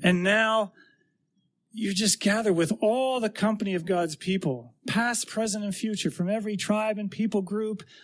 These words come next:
like, in one voice, with a loud voice, singing, "Salvation belongs to the, to God," and joining with the elders and the four living creatures and singing, "Blessing and honor and praise and wisdom and might and thanksgiving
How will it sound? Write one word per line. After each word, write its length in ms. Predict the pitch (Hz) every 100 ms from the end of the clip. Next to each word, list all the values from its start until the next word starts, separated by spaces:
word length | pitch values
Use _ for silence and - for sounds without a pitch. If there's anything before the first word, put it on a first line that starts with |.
| _
like, 220 | 202 180 _ -
in 240 | 202 202
one 340 | 196 247 269 247
voice, 600 | 226 254 190 127 - -
with 160 | 254 233
a 80 | 214
loud 500 | 214 269 302 302 226
voice, 480 | 190 185 143 131
singing, 400 | - 262 247 208 - - -
"Salvation 800 | - 254 233 214 302 285 262 226
belongs 500 | 226 269 277 202 -
to 140 | -
the, 240 | 220 214 175 _ -
to 120 | 208
God," 420 | 196 226 214 175 - - -
and 240 | 220 226
joining 360 | 175 277 285 277
with 160 | 247 277
the 140 | 262
elders 440 | 277 285 247 208
and 120 | 214 214
the 60 |
four 260 | 208 277 285
living 300 | 277 262 233
creatures 480 | - 294 240 208 180
and 140 | 196
singing, 460 | - 294 277 247 - -
"Blessing 420 | 285 277 262 240
and 80 | 233
honor 320 | 277 277 233
and 120 | 202
praise 360 | - 294 277 196
and 120 | 202
wisdom 360 | 302 269 220 208
and 100 | 202
might 240 | 269 277
and 120 | 196
thanksgiving 640 | 247 233 - 285 262 220